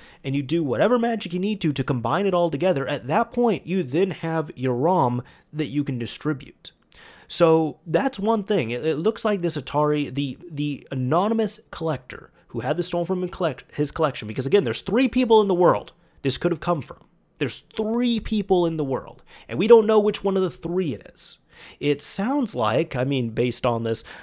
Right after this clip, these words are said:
I believe Atari Scott might be one of these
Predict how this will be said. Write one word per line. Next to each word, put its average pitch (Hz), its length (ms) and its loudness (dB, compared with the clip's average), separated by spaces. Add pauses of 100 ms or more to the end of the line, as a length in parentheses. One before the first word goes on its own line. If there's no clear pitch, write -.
(180)
I 127 120 2
believe 143 840 0 (260)
Atari 135 460 2
Scott - 460 0
might 107 240 -2
be 110 100 -6
one 104 240 -4
of 104 140 -8
these 101 220 -8